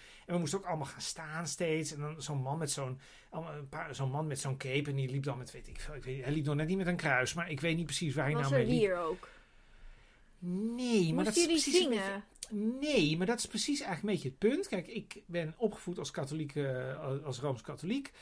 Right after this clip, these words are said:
Speaker 1: Dus ik herken dat wel, zeg maar. En dit zijn dus, voor de helderheid, dit is dus een katholieke stichting.
Speaker 2: Ja.
Speaker 1: Ehm, maar ik herkende het niet. En het heeft ook niet een expliciet, dus snap je? Ik bedoel, het wordt niet, God wordt niet aangeroepen of zo. Dus het is niet,
Speaker 2: Nee?
Speaker 1: we gaan niet psalmen zingen.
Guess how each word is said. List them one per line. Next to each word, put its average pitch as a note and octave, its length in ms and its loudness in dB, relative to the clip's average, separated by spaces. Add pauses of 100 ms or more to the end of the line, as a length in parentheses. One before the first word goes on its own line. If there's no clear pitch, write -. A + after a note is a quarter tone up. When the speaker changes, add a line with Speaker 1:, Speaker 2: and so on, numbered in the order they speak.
(500)
Speaker 1:
Dus E3+ 180 -2
ik G#3+ 280 0
herken F3+ 480 2
dat C#3+ 200 -2
wel, B2 640 2
zeg A3 260 -4
maar. A#3+ 280 -4
En F#3 80 0
dit F3 180 6
zijn E3+ 220 0
dus, D3 160 0
voor E3 120 -2
de C3+ 60 -2
helderheid, D3+ 320 0
dit E3+ 120 -2
is C#3 80 -4
dus C#3 160 -4
een B2+ 60 -6
katholieke C#3 360 -2
stichting. C4 480 0
Speaker 2:
Ja. A3+ 100 -2 (760)
Speaker 1:
Ehm, F#3+ 240 0 (180)
maar F3 160 2
ik A#3+ 120 0
herkende F#3+ 420 4
het C3 120 -6
niet. C#3+ 480 4
En D#3+ 120 -2
het D#3 80 0
heeft F3 220 2
ook C#3+ 80 -4
niet G#3+ 220 6
een D#3+ 200 -8
expliciet, F#3 500 0
dus F3 120 -2
snap B3+ 120 0
je? C#4 60 -4
Ik G3 80 -6
bedoel, G3 220 4
het D#3+ 80 0
wordt G3 160 6
niet, G#3+ 100 2
God A#3 300 -2
wordt G3 160 0
niet G#3+ 240 2
aangeroepen D3 840 0
of A#2 160 -8
zo. B2 340 -6
Dus D#3 120 -8
het F3+ 80 -4
is C#3+ 80 -4
niet, G3+ 180 2
Speaker 2:
Nee? D#4+ 260 0
Speaker 1:
we D3+ 60 -4
gaan E3 140 0
niet F3+ 100 0
psalmen A#3 500 2
zingen. C3+ 360 -6